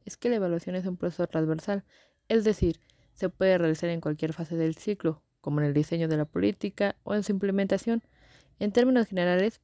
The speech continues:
para clasificar a una evaluación de políticas públicas se toma en cuenta tres aspectos fundamentales, los cuales son temporalidad, actores evaluadores y materia de evaluación. Aunque existen varios tipos de evaluación de política pública, van de acuerdo con la materia a evaluar.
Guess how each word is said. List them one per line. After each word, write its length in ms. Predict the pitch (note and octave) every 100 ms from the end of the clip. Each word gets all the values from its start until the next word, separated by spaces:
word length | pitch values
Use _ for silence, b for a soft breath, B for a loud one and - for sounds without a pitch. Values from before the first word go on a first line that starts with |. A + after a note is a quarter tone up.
| -
para 180 | F#3
clasificar 680 | F3+ F3 E3+ E3+ F3 F#3+ F#3 _
a 100 | E3
una 160 | E3 F#3
evaluación 360 | F#3+ D#3+ F3
de 60 | E3+
políticas 500 | - E3 F3+ F3 F#3
públicas 460 | - A3 G#3 G3+ G3
se 80 |
toma 260 | F3+ F#3+ F#3+
en 100 | F#3+
cuenta 360 | - F#3 F3+ G3 B B -
tres 160 | G3
aspectos 500 | G3 F#3 F3+ E3+ E3+
fundamentales, 800 | - E3+ F3+ F#3 F#3 G#3+ F3 - - -
los 140 | E3
cuales 260 | - F3+ F3
son 180 | D#3+
temporalidad, 800 | E3+ D#3 D#3 D3+ D3+ D3+ D#3+ G3 - B B B
actores 500 | - E3+ - G#3+ F#3+
evaluadores 680 | E3+ D3+ D3+ D3+ F#3 G#3+ - - - _ _
y 80 | F#3
materia 340 | E3+ D#3 E3+
de 80 | D#3+
evaluación. 480 | D3 C#3 C#3 C#3 - _ b b b b b b - -
Aunque 240 | G3+ G#3+
existen 440 | A3 - C#4 D#4 C4+
varios 240 | G3 G3
tipos 220 | G#3 G3
de 60 | F#3
evaluación 420 | D#3 D3+ D#3 E3+
de 80 | D#3+
política 440 | - D3+ F3 F#3
pública, 480 | F3+ G3+ G3 - A3 b b b b _
van 260 | G3+ A3+ B3+
de 60 |
acuerdo 380 | C4 - G3+ G3
con 100 | F#3+
la 80 | E3+
materia 440 | D#3+ D#3+ - E3+
a 60 | E3+
evaluar. 440 | E3 F3 G#3 A3